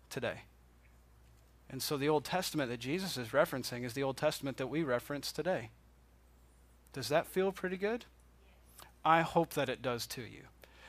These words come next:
I hope that you know that the Old Testament that we have today is the Old Testament as Jesus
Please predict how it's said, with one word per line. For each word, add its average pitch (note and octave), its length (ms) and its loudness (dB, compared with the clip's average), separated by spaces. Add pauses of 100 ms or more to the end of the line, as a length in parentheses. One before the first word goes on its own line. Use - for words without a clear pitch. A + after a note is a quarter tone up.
(140)
I D3+ 140 8
hope F#3+ 280 2
that - 160 0
you D#3 160 2
know C3 280 0
that B2 180 -2
the B2+ 160 -4
Old C#3+ 180 -2
Testament C#3+ 520 -4 (120)
that C3 140 -4
we C3+ 140 -4
have C#3+ 220 -2
today C#3 360 0
is C#3+ 100 -4
the B2+ 100 -4
Old C3 140 -2
Testament C3+ 460 -2
as A2+ 120 -6
Jesus C3 540 -6